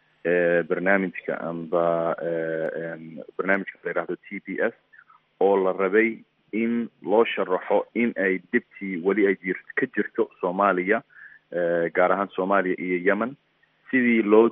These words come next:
dib loo cusboonaysiiyo, eh, barnaamijka T P S-ka oo dadka hadda bar-, ku jira barnaamijkaasi in ay la sii siiyo muddo,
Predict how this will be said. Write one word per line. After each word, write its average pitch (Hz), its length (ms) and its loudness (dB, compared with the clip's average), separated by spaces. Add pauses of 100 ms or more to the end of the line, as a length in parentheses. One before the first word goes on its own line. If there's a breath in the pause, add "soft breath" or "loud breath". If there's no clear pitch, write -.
(100)
dib 107 140 -2
loo 104 240 4
cusboonaysiiyo, 92 1000 -2 (440)
eh, 92 240 0
barnaamijka 95 500 -4
T - 220 -16
P - 160 -8
S-ka - 320 -4
oo 90 160 0
dadka 95 560 0
hadda 101 300 -4
bar-, 87 340 -4
ku - 100 -10
jira 98 300 0
barnaamijkaasi 92 800 -6 (500 soft breath)
in 107 300 0
ay 92 320 2
la 90 100 0 (120)
sii 113 140 0 (120)
siiyo 95 180 -10
muddo, 92 380 -2